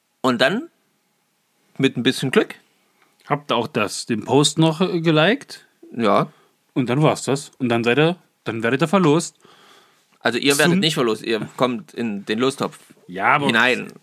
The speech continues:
Speaker 1: Aber ja.
Speaker 2: seid, ihr seid dabei beim, bei der Verlosung zum Thema Ansitzpaket.
Speaker 1: Genau.
Speaker 2: Ja, so. Eins von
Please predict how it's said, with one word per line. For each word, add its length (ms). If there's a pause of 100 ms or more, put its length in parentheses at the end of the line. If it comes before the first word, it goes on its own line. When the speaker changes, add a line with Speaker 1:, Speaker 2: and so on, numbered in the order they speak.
(160)
Speaker 1:
Aber 140
ja. 80
Speaker 2:
seid, 280
ihr 120
seid 220
dabei 520
beim, 640
bei 100
der 100
Verlosung 760
zum 320
Thema 520 (380)
Ansitzpaket. 1120 (480)
Speaker 1:
Genau. 340 (720)
Speaker 2:
Ja, 340
so. 360 (1400)
Eins 600 (460)
von 540